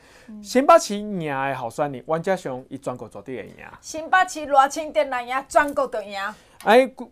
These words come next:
Speaker 2: 原因有两个啊，一个是因为人口数的问题。
Speaker 1: 第二个阿狗。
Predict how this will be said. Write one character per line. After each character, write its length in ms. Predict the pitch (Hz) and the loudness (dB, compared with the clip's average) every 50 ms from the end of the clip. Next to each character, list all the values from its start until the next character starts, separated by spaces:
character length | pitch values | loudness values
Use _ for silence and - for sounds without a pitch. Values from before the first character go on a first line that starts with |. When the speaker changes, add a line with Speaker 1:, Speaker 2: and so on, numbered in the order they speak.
| 220 220 - - 202 | -12 -12 -10 2 4
Speaker 2:
原 180 | 196 190 208 | 4 6 6
因 160 | 220 226 220 | 4 -2 -2
有 120 | 185 147 139 | -2 -4 -4
两 140 | 131 123 113 | -6 -8 -12
个 100 | 110 107 | -12 -14
啊， 160 | 98 95 95 101 _ _ _ _ | -12 -14 -14 -16 _ _ _ _
一 100 | - 139 | -10 -8
个 120 | 135 135 | -6 -8
是 120 | 131 131 127 | -8 -8 -12
因 100 | 123 120 | -14 -14
为 80 | 117 | -12
人 140 | 117 110 120 | -14 -14 -14
口 160 | 113 123 131 | -10 -10 -10
数 140 | 127 - 107 | -10 -10 -10
的 80 | 92 90 | -12 -12
问 200 | 90 87 85 87 | -14 -16 -18 -18
题。 80 | - - - 214 208 | -18 -18 -16 -16 -16
Speaker 1:
第 100 | 226 240 | -16 -16
二 40 | |
个 160 | - - 262 240 | -16 -12 -12 -12
阿 140 | - - | -10 -12
狗。 200 | - - - - | -14 -14 -14 -14